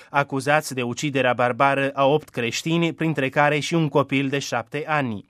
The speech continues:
Arhiepiscopul de Lahore, Monseniorul Saldana, solicită abolirea legii despre blasfemie,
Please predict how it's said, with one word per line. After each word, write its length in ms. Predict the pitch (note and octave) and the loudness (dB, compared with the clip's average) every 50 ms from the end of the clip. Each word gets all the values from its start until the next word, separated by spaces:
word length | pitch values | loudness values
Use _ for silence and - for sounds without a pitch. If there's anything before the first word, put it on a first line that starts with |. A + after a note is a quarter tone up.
| _ | _
Arhiepiscopul 840 | _ D3 C#3 C#3+ C#3 - D3 C#3+ E3 E3+ D#3 - - C#3+ - C#3 C3+ | _ -2 -2 0 0 0 0 2 2 0 0 0 -2 -2 0 0 -2
de 140 | B2+ B2+ B2 | 0 0 0
Lahore, 500 | A#2 A#2 A2+ - - D#3 D#3 D3+ D#3 E3 | 0 0 0 0 2 2 2 4 2 2
Monseniorul 600 | D#3 C#3 C#3 B2+ - C3 C3 C3+ C3 A#2 A#2 A#2 | 0 0 -2 -4 -4 -4 -4 -2 -2 -2 -4 -6
Saldana, 640 | A2+ - D3+ D3 C#3+ C3+ D#3+ D#3+ D#3+ D#3+ D#3 D3+ C#3+ - | -6 -4 -4 -4 -2 -2 -2 -2 0 0 -2 -4 -4 -6
solicită 720 | D3 - - E3 D#3 D#3+ D#3 - E3 D3+ - D#3 D3+ D3+ | -8 -4 -2 0 0 0 -2 -2 -4 -4 -2 -2 -2 0
abolirea 560 | - D3+ D#3 C#3 C3+ D3 D#3 F3 F3 C3+ A#2+ A#2 | 0 0 0 0 0 -2 -2 -2 -2 -2 -2 -2
legii 360 | A#2+ B2+ C3 B2 C3+ C3+ C3 | 0 -2 -2 -2 -2 -2 -2
despre 360 | B2 A#2+ A2+ - - C3 C3 | 0 -2 -4 -4 -4 -4 -2
blasfemie, 760 | A#2+ C3+ C#3+ D3 - - - E3+ E3 D#3 C#3 B2 A#2+ A#2 A2 | 0 0 0 0 0 0 0 0 0 2 0 0 0 0 -2